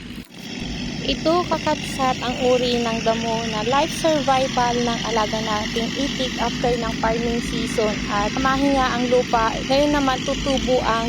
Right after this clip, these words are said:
tinatawag nating damong mais sa mga bukirin ng mga kapwa nating farmer.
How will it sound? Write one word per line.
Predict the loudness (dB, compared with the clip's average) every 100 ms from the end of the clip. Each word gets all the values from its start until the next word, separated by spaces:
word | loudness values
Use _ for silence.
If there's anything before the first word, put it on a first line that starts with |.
| 0
tinatawag | 2 2 2 2
nating | 0 0 0 2
damong | 2 2 0 0
mais | 0 -2 0
sa | 0
mga | 2 2
bukirin | 0 0 2 2 0
ng | -2
mga | -2 -2 -2
kapwa | -2 0 2
nating | 2 0 -2 2
farmer. | 2 4 4 4